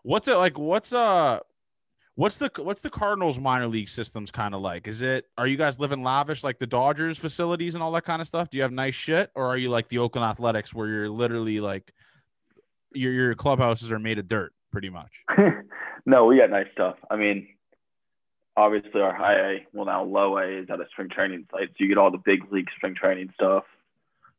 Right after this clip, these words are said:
Speaker 2: Peoria is nice. You're down, you have a tunnel connected to the dugout, weight room, everything in there. And we don't, I've never been to our Triple A one. Double A is nice. It's a pretty big clubhouse. It's got a kitchen. You got, it's nice. We got everything we need.
Speaker 1: What's a, what's a funny minor league city you visited?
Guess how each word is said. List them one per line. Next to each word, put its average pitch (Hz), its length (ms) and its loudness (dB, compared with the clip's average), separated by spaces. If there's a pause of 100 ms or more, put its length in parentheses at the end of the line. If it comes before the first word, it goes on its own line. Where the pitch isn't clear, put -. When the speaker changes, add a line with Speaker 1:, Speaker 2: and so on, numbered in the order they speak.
(140)
Speaker 2:
Peoria 120 380 8
is 104 80 0
nice. 104 300 4 (140)
You're 110 120 4
down, 101 580 4
you 98 120 0
have 95 80 4
a 87 100 -10
tunnel 104 240 4
connected 101 320 -2
to 98 60 -2
the 95 40 -6
dugout, 107 540 6 (220)
weight 101 180 2
room, 113 140 -2
everything 107 340 -2
in 110 120 -4
there. 113 220 2 (480)
And 131 80 2
we 147 60 8
don't, 131 260 4 (640)
I've 120 160 8
never 110 240 4
been 110 140 2
to 104 80 2
our 95 80 4
Triple 110 300 0
A 113 60 2
one. 117 320 -2
Double 101 260 0
A 101 80 2
is - 100 -6
nice. 98 240 -2
It's - 100 -20
a - 40 -20
pretty 92 200 -2
big 92 160 -2
clubhouse. 98 600 4 (340)
It's - 100 -20
got 85 140 -2
a 87 40 -10
kitchen. 107 400 0
You 123 120 6
got, 139 100 8 (640)
it's - 180 2
nice. - 200 -8 (160)
We 117 100 2
got 107 140 6
everything 71 320 0
we 57 80 -12
need. 55 180 -12 (420)
Speaker 1:
What's 202 280 -2
a, 190 120 0
what's 202 220 -4
a 220 160 -2
funny 180 340 -4
minor 165 300 -4
league 135 180 -8
city 131 220 -10
you 120 160 -8
visited? 113 440 -10